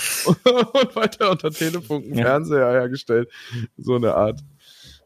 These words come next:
Speaker 1: Es ist nichts mehr da, außer der Name und das Logo und da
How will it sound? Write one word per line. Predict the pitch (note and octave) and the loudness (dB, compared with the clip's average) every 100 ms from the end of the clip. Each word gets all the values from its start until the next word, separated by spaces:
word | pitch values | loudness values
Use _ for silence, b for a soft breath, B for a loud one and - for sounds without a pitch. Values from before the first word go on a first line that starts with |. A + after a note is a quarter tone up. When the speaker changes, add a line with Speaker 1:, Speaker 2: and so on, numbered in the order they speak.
| _ _ _ _ - | _ _ _ _ -8
Speaker 1:
Es | C3 | -4
ist | D#3+ G3 | 0 2
nichts | A#3 - | 2 6
mehr | E3 | 6
da, | D3+ B2 | 8 6
außer | F#2 D3 D3 | 4 2 2
der | B2+ | 2
Name | B2 B2+ B2 | 4 2 2
und | |
das | A#2+ A2 | -2 2
Logo | B2+ B2 G#2 G2 E2 D#2 | 2 4 2 2 0 -4
und | G#2 - | -6 -8
da | - | -12